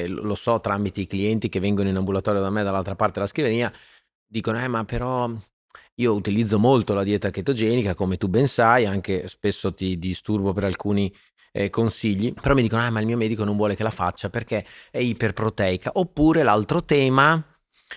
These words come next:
è la paura della chetocitosi diabetica, che è quello stato metabolico che però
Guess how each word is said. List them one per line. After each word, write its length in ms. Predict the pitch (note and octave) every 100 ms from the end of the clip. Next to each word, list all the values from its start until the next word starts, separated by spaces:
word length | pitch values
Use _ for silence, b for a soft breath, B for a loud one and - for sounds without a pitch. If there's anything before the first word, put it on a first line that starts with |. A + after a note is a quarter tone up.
| B -
è 360 | C3 A#2 F2+
la 180 | A2 A2
paura 840 | - E3+ C#3+ A#2+ A#2 A#2 B2 C#3+ -
della 500 | A#2 G#2 G2 G2 G2
chetocitosi 800 | B2 A2 B2+ - C3 G#2+ F#2 G2
diabetica, 680 | G2+ F#2+ F2 F#2+ - F#2+ -
che 180 | C3
è 60 | F#2+
quello 200 | G2 F#2
stato 340 | - B2+ A2+
metabolico 960 | G2+ G#2 F3+ A#2+ A#2 A#2 D3 E3+ - _ -
che 160 | A#2
però 440 | A2+ D#3+ A2 B2+